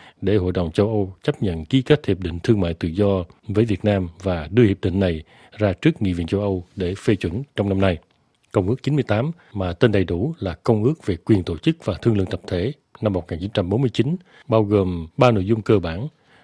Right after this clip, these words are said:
đó là bảo vệ người lao động và công đoàn trước các hành vi phân biệt đối xử, chống công đoàn của người sử dụng lao động, bảo vệ tổ chức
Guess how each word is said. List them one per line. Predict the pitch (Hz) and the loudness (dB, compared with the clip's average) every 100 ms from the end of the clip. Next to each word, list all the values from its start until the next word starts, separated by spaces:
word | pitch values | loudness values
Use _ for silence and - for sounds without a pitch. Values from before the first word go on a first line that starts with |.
| _ | _
đó | 107 135 | 2 4
là | 120 92 | 2 0
bảo | 92 135 | 2 2
vệ | 113 95 | 2 2
người | 98 | 2
lao | 95 104 | 2 2
động | 85 90 | -2 -4
và | 95 | -6
công | 87 117 104 | -2 0 4
đoàn | 95 82 78 - | 2 0 -4 -2
trước | 127 | 0
các | 131 - | 0 -2
hành | 98 80 | -6 0
vi | 104 92 | 0 0
phân | - 107 | 0 2
biệt | - - | 0 2
đối | 113 131 | 4 4
xử, | - 85 107 - - | 2 -4 -6 -8 -2
chống | 127 | 0
công | 131 104 | 2 2
đoàn | 98 85 76 _ _ | 0 -2 -8 _ _
của | 104 | -2
người | 107 92 | -2 -2
sử | - 110 | -2 -2
dụng | 90 87 | -2 -2
lao | 98 | -2
động, | 80 87 _ _ _ - - - - | -4 -8 _ _ _ -20 -20 -20 -2
bảo | 98 | 0
vệ | 117 101 | 2 0
tổ | 90 95 | 0 -4
chức | - | -2